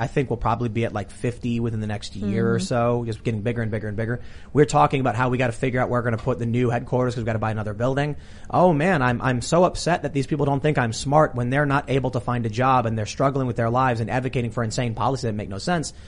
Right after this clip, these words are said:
Speaker 1: And we're over here having a very successful business. So I'm not saying that because I'm trying to drag them down or insult them, or I'm trying to justify, you know, my, my, my ego to myself or anything. I'm trying to point out, don't let these people lead you astray with their bad advice.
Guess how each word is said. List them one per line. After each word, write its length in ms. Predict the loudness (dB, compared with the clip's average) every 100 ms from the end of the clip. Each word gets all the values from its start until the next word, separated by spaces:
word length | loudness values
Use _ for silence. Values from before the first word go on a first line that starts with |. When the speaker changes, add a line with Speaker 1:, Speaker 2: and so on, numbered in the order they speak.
| -16 -16 -6
Speaker 1:
And 200 | 0 2
we're 120 | 6 6
over 180 | 6 2
here 180 | 0 2
having 200 | 2 0
a 60 |
very 180 | -2 -2
successful 380 | -2 -6 -6 -6
business. 440 | -6 -6 -10 -12 -14 -18 0
So 140 | 4
I'm 120 | 6
not 180 | 6 6
saying 160 | 4 4
that 100 | 4
because 140 | 2
I'm 80 | 0
trying 180 | 0 -2
to 40 |
drag 360 | -2 -2 -2 0
them 140 | -4
down 300 | -2 -4 -4
or 80 | -4
insult 340 | -4 -2 -2 0
them, 280 | -2 -2 -8 -14 -16 0
or 160 | 2
I'm 100 | 2 0
trying 180 | -2
to 60 | 0
justify, 460 | -2 -2 -2 0 0
you 300 | -4 -4 -4
know, 300 | -4 -6 -8 -12 -8
my, 260 | -2 -2
my, 280 | 0 -4 -4 -4
my 160 | -4
ego 240 | -2 -2 0
to 80 |
myself 320 | 0 0 0 2
or 40 |
anything. 340 | -2 -2 -6 -8 -16 -8
I'm 80 | -2
trying 160 | 2
to 60 | 2
point 300 | 2 0 2
out, 300 | 0 0 -4 -14 -4
don't 220 | 2 2 4
let 160 | 4
these 160 | 4 2
people 340 | 0 2 0
lead 220 | 0 0
you 100 | 0
astray 400 | 0 -2 0 0
with 140 | 0 -2
their 140 | -2
bad 200 | 0 0
advice. 520 | -2 -2 -4 -6 -8